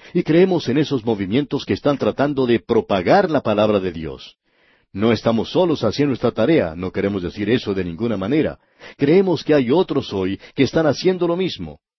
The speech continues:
Hay predicadores y pastores muy buenos que están tratando de divulgar la palabra de Dios. Y creemos que con una base como esta puede haber un avivamiento en nuestros días. Oremos, pues,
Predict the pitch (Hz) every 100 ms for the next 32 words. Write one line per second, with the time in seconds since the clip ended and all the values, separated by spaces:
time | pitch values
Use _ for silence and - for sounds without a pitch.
0 | _ - 120 117 104 92 90 87 127 131
1 | 117 110 104 90 - 143 123 90 156 151
2 | 139 151 131 - - - 139 - 175 151
3 | 120 139 156 143 131 120 113 101 101 82
4 | 101 170 175 147 - 107 104 104 98 90
5 | 85 69 - - _ _ - 165 160 139
6 | 147 170 143 - 131 113 160 156 131 123
7 | 120 98 113 139 - 123 - _ _ 101
8 | 170 185 151 175 170 135 123 110 107 185
9 | 156 127 110 92 95 78 73 62 - -
10 | _ _ _ - 151 170 127 - 110 107
11 | -